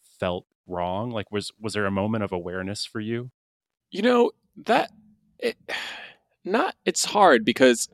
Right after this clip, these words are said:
Speaker 2: the nineties were, then it's so funny. The nineties, which is kind of the era that I grew up as a kid, had a lot of representation. It was somewhat segregated at times, you know, there were,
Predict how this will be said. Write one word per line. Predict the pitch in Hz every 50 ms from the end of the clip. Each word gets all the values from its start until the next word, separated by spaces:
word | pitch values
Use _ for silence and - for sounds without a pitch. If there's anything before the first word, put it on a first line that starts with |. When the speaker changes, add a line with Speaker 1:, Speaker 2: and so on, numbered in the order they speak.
| - - - - - - _ _ -
Speaker 2:
the | 139
nineties | 135 131 135 147 196 247 269 269 269 262 240 226 190 -
were, | 139 127 139 139 135 135 135 135 135 131 - - _ -
then | 147 135 131 131 131 -
it's | - 135 127 -
so | - - 196 208 220 - _ _ -
funny. | - - - 135 131 123 110 110 113 - - _ _ _ _ _ _ _ _ _ -
The | - 123
nineties, | 127 123 131 160 214 240 240 214 160 120 117 110 107 - - - _ _ _ _ _ _ _ _ _ _ _ _
which | - - 117 -
is | 113 104 - - -
kind | - - 110 107
of | 104
the | 98 95 - -
era | 98 101 101 98
that | 98 95
I | - 87 95 101
grew | 98 - 90 90 92 98
up | 95 92 98 - - _ -
as | 98 85 -
a | 85
kid, | - - - - 135 123 95 80 76 67 73 - _ _ _ _ _ _ _ _ _ _ _ _ _ _ _ _ _ _ _ _ _ _ _ _ _
had | - - - - 247 320 339 339
a | 285 220
lot | 156 127 123 127 147 202 240
of | 226 170 127 -
representation. | 151 156 156 160 139 120 131 117 110 - - 156 160 165 - - 104 85 -
It | - 123
was | 135 139 131 -
somewhat | - - 156 185 180 151 117
segregated | - - - 92 95 110 127 151 165 180 190 202 220 254 262 269 - - _ _ _ _ _ _ -
at | 175 180 -
times, | - - 180 190 196 202 220 226 233 - -
you | 165 170
know, | 170 175 180 190
there | 175 139 127
were, | 123 117 120 120 131 131